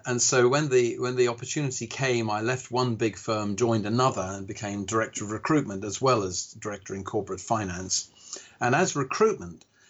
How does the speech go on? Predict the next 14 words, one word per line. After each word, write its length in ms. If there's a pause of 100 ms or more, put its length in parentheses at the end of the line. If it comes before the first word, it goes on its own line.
(200)
um, 280
I 140
met 260
lots 460
and 120
lots 220
and 80
lots 180
of 80
students 560
and 140
lots 320
of 80
universities. 1000